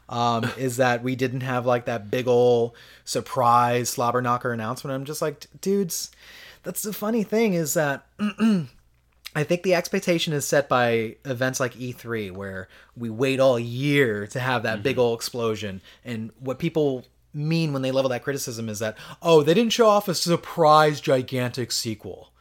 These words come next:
Speaker 1: to
Speaker 2: Yeah.
Speaker 1: something, and that's the only thing that's gonna knock your socks off." And so when they see a bunch of, like, you know, kind of maybe,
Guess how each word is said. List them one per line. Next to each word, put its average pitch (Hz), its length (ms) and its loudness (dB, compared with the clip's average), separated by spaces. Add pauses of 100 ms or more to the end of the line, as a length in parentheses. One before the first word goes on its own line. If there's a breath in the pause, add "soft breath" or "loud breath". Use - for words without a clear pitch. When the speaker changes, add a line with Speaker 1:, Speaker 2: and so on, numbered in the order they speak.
(100)
Speaker 1:
to 117 60 -10
Speaker 2:
Yeah. 135 100 0
Speaker 1:
something, 95 400 -6
and 120 100 -4
that's 120 160 -4
the 131 120 -4
only 120 180 -4
thing 117 100 -6
that's 113 140 -8
gonna 110 160 -8
knock 101 200 -10
your 95 120 -12
socks 90 340 -10
off." 82 220 -12 (420 loud breath)
And 131 100 -8
so 139 120 0
when 143 80 -4
they 143 80 0
see 165 180 0
a 160 80 4
bunch 160 220 2
of, 165 120 -4
like, 143 240 2
you 170 60 -4
know, 139 100 -4
kind 147 200 -6
of 139 80 -10
maybe, 156 220 -4